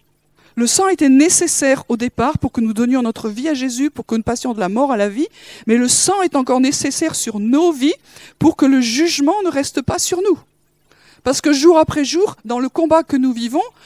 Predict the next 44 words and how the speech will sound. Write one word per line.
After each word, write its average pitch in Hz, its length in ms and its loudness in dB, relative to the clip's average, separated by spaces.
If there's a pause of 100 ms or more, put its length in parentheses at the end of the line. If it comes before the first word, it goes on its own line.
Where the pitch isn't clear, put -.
(300)
le, 220 220 -4
le 247 140 0
diable, 392 400 -2 (160)
il 247 160 -4
est 240 280 -4
très 370 280 -2
légaliste, 294 640 0
il 247 60 -8
est 247 80 -6
très, 311 340 -6 (300)
euh, 214 280 -2
judiciaire. 294 960 -4 (760)
Il 240 100 -4
te, 254 180 -4 (100)
il 226 180 -8
vient 233 240 -2 (100)
nous 294 100 2
voir 320 240 -2
et 277 80 -4
dit, « 262 180 -2 (280)
Tu - 120 -14
as 240 60 -12
fait - 280 -6
ça. » 175 300 -8 (2250)
Et 226 140 2
il 240 60 0
y 220 60 2
a 240 40 2
notre 226 220 -4
conscience 349 520 0
qui 294 120 -2
nous 277 180 0
accuse 277 380 -2
à 214 60 -2
l'intérieur 226 600 -4
et 240 80 -2
qui 226 180 -10
dit, « 233 140 -4
Amen. 214 400 -4 (560)
C'est - 200 -10
vrai, 247 200 -4
je 240 40 -8
l'ai 254 100 -2
fait. » 214 240 -4